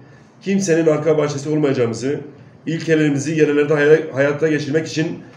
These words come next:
bütün gücümüzle çalışacağız. Alevi kimlikleri yok sayılan ve katliamlarla geçen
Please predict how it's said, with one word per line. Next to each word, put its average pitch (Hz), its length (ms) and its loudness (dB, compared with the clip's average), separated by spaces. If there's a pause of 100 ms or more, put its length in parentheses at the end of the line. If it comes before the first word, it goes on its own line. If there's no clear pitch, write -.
(200)
bütün 160 360 -4
gücümüzle 143 400 -4
çalışacağız. 110 640 -8 (1200)
Alevi 170 340 2
kimlikleri 165 460 -2
yok 180 160 2
sayılan 143 340 4 (600)
ve 151 160 0
katliamlarla 156 600 4
geçen 147 340 0